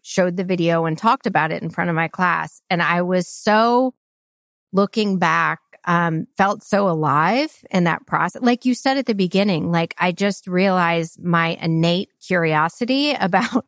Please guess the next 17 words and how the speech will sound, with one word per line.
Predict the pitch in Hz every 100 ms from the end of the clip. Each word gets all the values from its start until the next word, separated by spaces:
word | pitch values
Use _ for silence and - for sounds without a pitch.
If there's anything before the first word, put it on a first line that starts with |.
| -
human | - 214 214 208
beings | 180 190 214 233
and | 190
understanding | 185 180 185 175 - 165 180 208
them. | 226 240
And | 214 214
now | 220 262 294
it | 185
makes | 185 -
even | 180 170 165
more | 185 214
sense, | - 160 156 -
my | 175
innate | 175 175 190
curiosity | - 190 180 160 165 - 170 165
about | 160 170 160 160 - _ _ _ _
understanding | 196 175 185 - 180 170 160 165 165